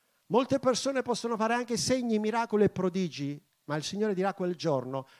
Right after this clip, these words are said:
"Io non vi conobbi giammai". Vi sconvolge questo? A me no.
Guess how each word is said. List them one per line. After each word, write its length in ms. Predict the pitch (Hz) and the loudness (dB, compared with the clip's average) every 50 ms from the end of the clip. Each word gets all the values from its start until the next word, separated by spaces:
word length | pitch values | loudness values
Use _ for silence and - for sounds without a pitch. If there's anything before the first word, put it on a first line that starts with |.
| _ _ | _ _
"Io 240 | 190 208 220 202 170 | -4 -2 0 0 0
non 180 | 170 170 165 | 0 -2 -4
vi 120 | 160 175 170 | -4 -4 -2
conobbi 440 | - 180 185 196 214 175 147 156 | -2 -2 -2 -2 -4 -4 -6 -6
giammai". 640 | 135 139 151 147 139 117 110 104 101 101 101 104 - _ _ _ _ _ _ _ _ _ _ _ _ _ _ _ _ _ _ _ _ _ _ _ _ _ _ _ _ _ _ _ _ | -4 -2 -4 -4 -4 -6 -8 -10 -10 -12 -14 -18 -20 _ _ _ _ _ _ _ _ _ _ _ _ _ _ _ _ _ _ _ _ _ _ _ _ _ _ _ _ _ _ _ _
Vi 140 | _ 139 156 | _ -8 -8
sconvolge 580 | 151 - 160 156 151 156 185 208 185 147 160 160 | -6 -4 -4 -4 0 0 0 -2 0 -2 -4 -2
questo? 500 | 165 165 139 113 - - - 135 160 151 _ _ _ _ _ _ | -2 -2 -4 -4 -8 -12 -14 -16 -16 -16 _ _ _ _ _ _
A 100 | - 120 | -16 -10
me 180 | 123 151 151 135 | -6 -6 -6 -4
no. 260 | 127 120 104 87 | -6 -8 -10 -12